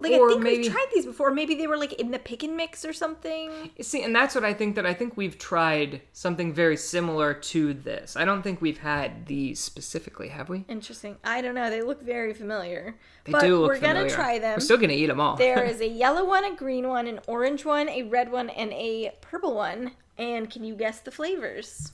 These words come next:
Speaker 2: I mean, we're gonna go lemon.
Speaker 1: Yes.
Speaker 2: Lime.
Speaker 1: Yes.
Speaker 2: Orange.
Speaker 1: Mm-hmm.
Speaker 2: Now is when it gets tricky.
Speaker 1: Oh, yeah, 'cause it's red.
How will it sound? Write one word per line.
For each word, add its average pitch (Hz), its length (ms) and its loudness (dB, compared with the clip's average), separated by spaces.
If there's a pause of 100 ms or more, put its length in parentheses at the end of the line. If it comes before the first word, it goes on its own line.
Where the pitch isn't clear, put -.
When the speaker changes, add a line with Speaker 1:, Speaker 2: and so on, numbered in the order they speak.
(160)
Speaker 2:
I 165 120 0
mean, 147 320 0
we're 147 100 0
gonna 147 220 -2
go 143 560 2 (840)
lemon. 139 540 -4
Speaker 1:
Yes. - 540 -4 (720)
Speaker 2:
Lime. 139 600 -2
Speaker 1:
Yes. 269 640 0 (1080)
Speaker 2:
Orange. 151 500 -4
Speaker 1:
Mm-hmm. 262 560 0 (540)
Speaker 2:
Now 151 220 -2
is 160 120 -2
when 147 120 -2
it 123 60 -8
gets - 200 -10
tricky. - 400 -12
Speaker 1:
Oh, 233 120 -2
yeah, - 260 -4 (220)
'cause 214 140 -10
it's - 160 -12
red. 202 340 0